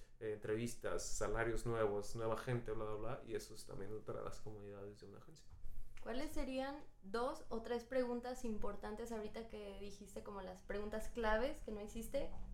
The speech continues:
Speaker 2: ¿Cuáles recomendarías tú a quienes van a buscar chamba en este mundo?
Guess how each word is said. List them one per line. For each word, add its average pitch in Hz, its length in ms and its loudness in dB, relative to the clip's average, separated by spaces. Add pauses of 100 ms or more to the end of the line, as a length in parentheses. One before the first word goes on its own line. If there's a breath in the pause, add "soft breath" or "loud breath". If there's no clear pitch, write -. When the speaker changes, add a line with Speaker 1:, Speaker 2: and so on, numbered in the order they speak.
Speaker 2:
¿Cuáles 247 400 8
recomendarías 220 880 2
tú 240 240 2
a 208 160 -4
quienes 202 260 -6
van 202 120 2
a 214 60 0
buscar 214 400 -4
chamba 226 360 6
en 247 80 2
este 247 200 2
mundo? 269 380 4